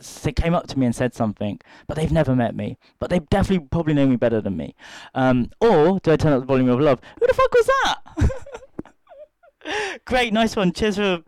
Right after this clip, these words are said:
projectile vomiting on me. You okay now? Do you wanna be friends? Do you wanna get a kombucha? Like, you know,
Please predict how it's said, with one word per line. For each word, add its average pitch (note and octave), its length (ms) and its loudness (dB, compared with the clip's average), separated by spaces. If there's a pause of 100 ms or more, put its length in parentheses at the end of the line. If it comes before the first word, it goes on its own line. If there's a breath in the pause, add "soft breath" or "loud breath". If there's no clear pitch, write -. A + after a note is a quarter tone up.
projectile D#3+ 380 -4
vomiting D3+ 520 0
on D3 160 2
me. D3 280 0 (200)
You C#3+ 220 -4
okay E3 280 0
now? D#3+ 400 0
Do - 60 -6
you D3+ 40 0
wanna C#3+ 100 2
be C3 80 -2
friends? C#3+ 280 0
Do C#3+ 60 -2
you - 40 2
wanna C3+ 120 -2
get B2+ 40 -8
a B2+ 60 -8
kombucha? C3+ 560 -2
Like, A#2+ 240 -6
you B2 260 -8
know, B2+ 180 0